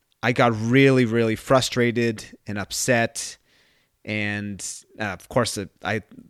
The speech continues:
lashed out at her, "Uh, Mom, I'm sorry. I love you. I'm sorry I did <laughs> that." I've already apologized, but I feel like I need to apologize again. But I started to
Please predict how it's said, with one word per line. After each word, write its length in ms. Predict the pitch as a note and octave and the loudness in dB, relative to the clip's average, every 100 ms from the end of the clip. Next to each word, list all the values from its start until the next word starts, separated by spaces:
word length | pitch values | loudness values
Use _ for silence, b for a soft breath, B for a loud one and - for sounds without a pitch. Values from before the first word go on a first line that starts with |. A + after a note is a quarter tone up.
| - | -14
lashed 520 | A2 A2+ A#2 A2 - | -6 -2 -2 -2 0
out 240 | A#2 A2 | 0 0
at 120 | G#2+ G2+ | -4 -4
her, 320 | A2+ G#2+ A2 | -4 -2 -2
"Uh, 60 | |
Mom, 300 | A2+ G#2+ G#2 | -2 -4 -4
I'm 120 | G2+ G2+ | -6 -6
sorry. 360 | - A#2 A2+ | -2 0 0
I 60 | G#2 | -2
love 240 | G#2 G#2 | -4 -4
you. 280 | G#2+ G#2 G2+ | -4 -4 -4
I'm 120 | F#2+ | -6
sorry 300 | - A2 G#2 | -6 -4 -4
I 40 | G2+ | -4
did 200 | G2 F#2+ | -6 -6
<laughs> 160 | - | 2
that." 260 | D3+ - - B B | 2 2 -6 B B
I've 180 | C3 | 6
already 340 | C#3+ C3 B2 A2 | 8 8 6 2
apologized, 680 | - A#2 A2+ G#2 G2+ G2+ | 0 0 2 0 -2 -4
but 120 | - G#2 | -4 -4
I 100 | A2 | -2
feel 240 | - B2+ | 2 2
like 160 | A#2 A2 | 2 0
I 60 | |
need 180 | A2 A2+ | -2 -2
to 60 | G#2+ | -4
apologize 580 | - A2 G#2 G#2 G2+ | -2 -2 0 -2 -2
again. 340 | G#2 G2+ F#2+ F#2 B B B B B - | -4 -4 -4 -6 B B B B B 2
But 380 | B2 A#2 - _ - | 4 4 -2 _ -6
I 80 | A#2 | -4
started 680 | - - C3 C3 C#3 C3 | -2 4 6 8 4 2
to 680 | - - B2 B2 A#2+ A#2 | -6 0 2 2 0 -2